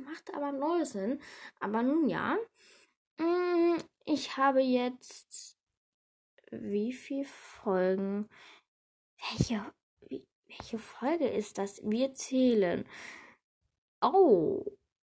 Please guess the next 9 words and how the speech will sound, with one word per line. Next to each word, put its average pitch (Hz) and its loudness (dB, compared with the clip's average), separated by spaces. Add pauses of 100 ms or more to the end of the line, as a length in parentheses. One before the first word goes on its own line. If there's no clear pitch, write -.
(840)
Vorstellung 277 2
und 240 2
zwei 370 4
Charaktere 262 0
war 220 4
tatsächlich 226 -2
die - -8
erste 196 -4
Folge. 226 -2